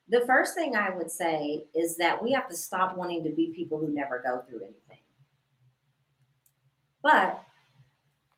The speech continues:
outside of that hard pill to swallow, 'cause I know they're probably like, "Where did he find this chick?"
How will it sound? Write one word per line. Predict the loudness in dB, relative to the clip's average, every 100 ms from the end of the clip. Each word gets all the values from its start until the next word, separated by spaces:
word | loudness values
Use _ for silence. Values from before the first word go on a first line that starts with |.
| _ _ 6
outside | 6 6 4 2
of | 4
that | 4 2
hard | 2 2 2 0
pill | 0
to | 0
swallow, | -2 -2 -2 -2
'cause | -2
I | -2
know | -2 -2
they're | -2
probably | -2 -4
like, | -4
"Where | -4 -4
did | -6
he |
find | -10 -12 -8
this | -8 -8
chick?" | -10 -12 -12